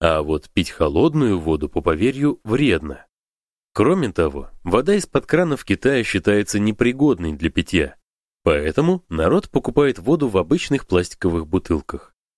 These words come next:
В Поднебесной попросту нет рынка бутылок, сохраняющих воду холодной.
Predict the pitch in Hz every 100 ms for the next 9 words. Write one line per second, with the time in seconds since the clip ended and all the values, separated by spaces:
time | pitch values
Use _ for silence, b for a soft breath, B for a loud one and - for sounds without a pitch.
0 | _ _ _ - 113 98 107 202 208 180
1 | 160 - 185 160 - 160 139 147 170 98
2 | 90 123 147 - 98 123 - 135 82 -
3 | 85 - 87 107 139 - 95 90 110 113
4 | 95 104 123 98 - 73